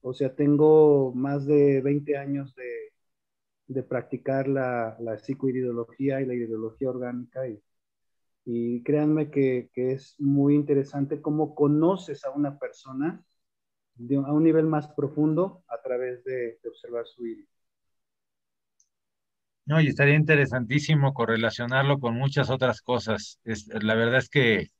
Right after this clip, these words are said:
Speaker 2: está muy interesante el tema.
Speaker 1: Da para mucho, sí. Sí, es lo que les digo. Yo puedo seguir y seguir toda la noche, ¿no? Este, hablando de señas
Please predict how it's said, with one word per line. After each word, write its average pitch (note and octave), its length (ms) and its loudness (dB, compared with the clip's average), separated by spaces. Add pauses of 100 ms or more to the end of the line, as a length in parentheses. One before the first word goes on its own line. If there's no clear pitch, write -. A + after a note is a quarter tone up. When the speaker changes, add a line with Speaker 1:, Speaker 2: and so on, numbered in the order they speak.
(600)
Speaker 2:
está - 220 -2
muy C#3+ 260 4
interesante A2+ 600 0
el G2+ 100 -6
tema. G2+ 320 -2 (1000)
Speaker 1:
Da D3+ 200 -2
para D#3+ 180 4
mucho, D3 380 0
sí. F3 340 0 (220)
Sí, E3 100 0
es D#3+ 80 2
lo D#3+ 100 2
que D3+ 100 -4
les C3 140 0
digo. C#3+ 180 0
Yo C#3+ 180 0
puedo D#3 480 2 (440)
seguir C3 380 -4
y D3 80 -2
seguir C#3 480 -4 (760)
toda D3 200 0
la C3+ 140 0
noche, B2+ 460 -8
¿no? C3 280 -8
Este, G2 520 -12 (100)
hablando A#2+ 380 -10
de A2 180 -10
señas A#2 540 -8